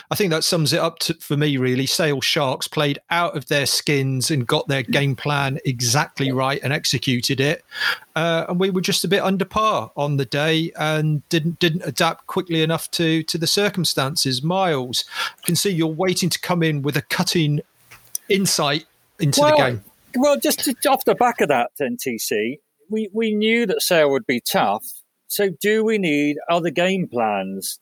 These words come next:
Speaker 2: when we know we're gonna defeat, uh, uh, uh, face teams like this, other than our passing it and spinning out wide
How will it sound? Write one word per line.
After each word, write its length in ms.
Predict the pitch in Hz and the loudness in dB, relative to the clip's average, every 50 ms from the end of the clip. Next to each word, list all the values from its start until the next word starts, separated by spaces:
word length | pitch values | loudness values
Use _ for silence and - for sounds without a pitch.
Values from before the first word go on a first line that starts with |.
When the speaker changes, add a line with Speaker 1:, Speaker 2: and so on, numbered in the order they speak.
| _ - | _ -4
Speaker 2:
when 200 | 131 139 135 135 | -2 0 0 0
we 80 | 143 139 | 0 0
know 200 | 147 151 147 147 | 2 4 4 4
we're 120 | 147 143 | 4 2
gonna 240 | 131 139 139 135 131 | 2 0 -2 -2 -4
defeat, 420 | - 143 - - 151 143 143 - _ - 156 165 | -6 -8 -6 -4 -4 -4 -4 -6 _ -14 -8 -6
uh, 420 | 156 143 139 147 147 - - - 202 | -6 -4 -4 -6 -8 -6 -4 -4 -4
uh, 40 | - - | -2 0
uh, 80 | 147 139 | -2 -2
face 520 | - - - - 175 160 135 - - - | -2 -2 0 2 2 2 2 2 0 -2
teams 340 | - - 180 165 147 139 127 | 0 2 2 4 4 4 4
like 220 | 143 135 139 143 | 4 2 2 4
this, 400 | 175 202 143 101 - - - - - - - - - - - | 2 2 2 2 0 -2 -2 -4 -6 -12 -20 -20 -10 -2 0
other 280 | 175 190 190 180 170 127 | 2 2 2 2 0 0
than 220 | 127 127 127 123 | 0 0 0 0
our 140 | 123 123 - _ | -2 -2 -4 _
passing 440 | - 175 185 190 190 185 - 170 156 | -2 0 0 0 0 -2 -4 -6 -6
it 80 | 156 - - | -8 -8 -8
and 80 | 254 | -8
spinning 420 | - - - - 185 170 160 139 131 | -8 -6 -4 -4 -4 -2 -2 0 0
out 220 | 131 131 120 131 | 0 0 0 0
wide 420 | 143 147 127 110 104 104 110 120 | 0 0 0 0 0 -2 -2 -4